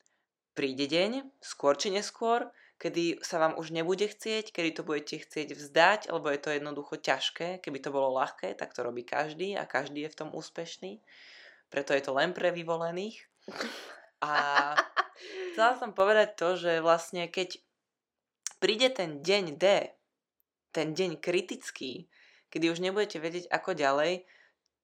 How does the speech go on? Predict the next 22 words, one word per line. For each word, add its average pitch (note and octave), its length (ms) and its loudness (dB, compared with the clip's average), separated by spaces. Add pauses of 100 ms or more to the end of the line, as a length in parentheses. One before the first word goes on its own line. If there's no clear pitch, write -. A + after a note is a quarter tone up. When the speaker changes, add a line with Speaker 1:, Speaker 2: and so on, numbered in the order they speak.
(140)
Speaker 1:
tak, D#3 480 8
e, D#3 40 2 (520)
mne G3 480 2 (480)
pomáha G3 480 8
to, C#3+ 480 -2 (480)
keď D3 560 -4 (640)
možno, F3+ 240 4
že F#3 160 6
už F#3 160 4
ani F3+ 160 0
tá F3+ 160 4
motivácia D#3+ 640 2
není D3 320 -6
taká, D3 480 -4 (640)
e, D3+ 320 -2
poriadna E3 480 6
ako - 240 0
kedysi, D3+ 560 -4
ale C3+ 240 -2
vtedy D#3 320 -4
si D3+ 160 -8
poviem, C#3 560 -2